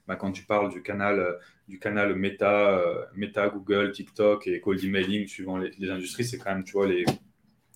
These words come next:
c'est les choses sur lesquelles tu vas générer le plus de, de performance, de volume et de résultats en moyenne. Euh, mais, euh, en, en fait, ce qui se passe, c'est quand un client vient chez nous, on, on prend conscien-, connaissance de sa réalité, déjà dans, dans un premier temps.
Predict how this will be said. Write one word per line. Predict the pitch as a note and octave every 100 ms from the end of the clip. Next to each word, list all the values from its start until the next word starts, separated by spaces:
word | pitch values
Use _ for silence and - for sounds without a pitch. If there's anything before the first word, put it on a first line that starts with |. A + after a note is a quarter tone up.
| -
c'est | -
les | F#2+
choses | - G#2+
sur | G2
lesquelles | F2+ G2+
tu | F2+
vas | F2+
générer | F2 F#2 F2+
le | F#2
plus | - G#2
de, | F2+ E2 - - -
de | F#2+
performance, | F#2+ - G#2 G#2
de | G2+
volume | F#2 F#2+ F#2
et |
de | F2
résultats | F2+ F2+ - A2 A#2+ - - _ _
en | G#2+
moyenne. | G2+ F#2+ F#2+ G#2 B2 - - - _ -
Euh, | F#2 F#2 F2+ F2+ F2 A#2+ - _ - _ _
mais, | G#2+ A2 A#2+ A#2+
euh, | A#2 G2+ -
en, | A2 -
en | G2+
fait, | C3
ce | C3
qui | -
se | -
passe, | A#2+ B2
c'est |
quand | A2 G2+
un | G#2+
client | - G#2+
vient | G2+
chez | - G#2
nous, | A#2 C3 B2+ B2
on, | F#2+ F#2+ F#2 F#2 F#2
on |
prend | F#2+ - G#2+
conscien-, | G#2+ - A#2 -
connaissance | A2 G#2 G#2+
de | G#2
sa | - F2+
réalité, | F#2+ F#2+ F#2 B2 - -
déjà | F#2+ F2+
dans, | F#2 F2+
dans | F#2 F#2
un |
premier | F2+ G2 F#2
temps. | F2+ A#2+ C#3